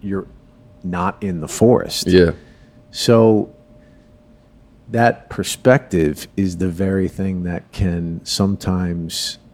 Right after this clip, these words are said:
Speaker 1: lead them to themselves, or
Speaker 2: Yeah.
Speaker 1: as you put it, the natural smile
Speaker 2: Mm-hmm.
Speaker 1: that they've never really seen, 'cause you don't look in the mirror and smile naturally.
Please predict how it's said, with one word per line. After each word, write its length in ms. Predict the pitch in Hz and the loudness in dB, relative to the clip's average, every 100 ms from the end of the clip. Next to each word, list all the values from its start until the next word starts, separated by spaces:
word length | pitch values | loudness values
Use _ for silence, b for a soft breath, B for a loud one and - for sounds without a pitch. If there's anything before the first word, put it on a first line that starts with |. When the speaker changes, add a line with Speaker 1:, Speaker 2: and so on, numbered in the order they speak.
| _ _ _ _ _ _ - | _ _ _ _ _ _ -12
Speaker 1:
lead 340 | 90 95 95 90 | -8 -4 -6 -6
them 180 | 87 82 | -8 -4
to 120 | 87 | -4
themselves, 640 | 82 80 92 101 90 - - | -4 -2 2 2 2 -4 2
or 80 | 90 | 4
Speaker 2:
Yeah. 180 | 92 87 | 6 4
Speaker 1:
as 240 | 92 87 87 | 2 0 -2
you 80 | 87 | -4
put 240 | - 92 | 0 2
it, 240 | 82 - | 2 0
the 80 | 90 | -4
natural 540 | 90 90 90 - 90 78 | -2 -2 -4 -2 0 0
smile 800 | - 98 92 87 82 73 73 - _ _ _ _ _ _ - | -2 0 2 2 0 -2 -4 -10 _ _ _ _ _ _ -4
Speaker 2:
Mm-hmm. 140 | 87 | 0
Speaker 1:
that 340 | 95 107 110 101 | 4 2 2 4
they've 300 | 95 90 95 | 4 4 0
never 340 | 92 90 87 | -2 -2 -2
really 340 | 87 87 82 | 0 0 -2
seen, 520 | 78 - 123 123 95 90 | -2 2 4 6 4 0
'cause 160 | 80 | -4
you 100 | 90 | -2
don't 260 | 85 80 82 | -2 -2 0
look 200 | 92 - | 0 0
in 80 | 82 | -2
the 80 | |
mirror 400 | 85 90 92 85 90 | -2 -2 0 -2 -4
and 160 | 80 | -8
smile 420 | - - 82 80 | -8 -2 -2 -2
naturally. 680 | 73 78 82 - 73 69 65 | -4 -2 -4 -2 -2 -2 -10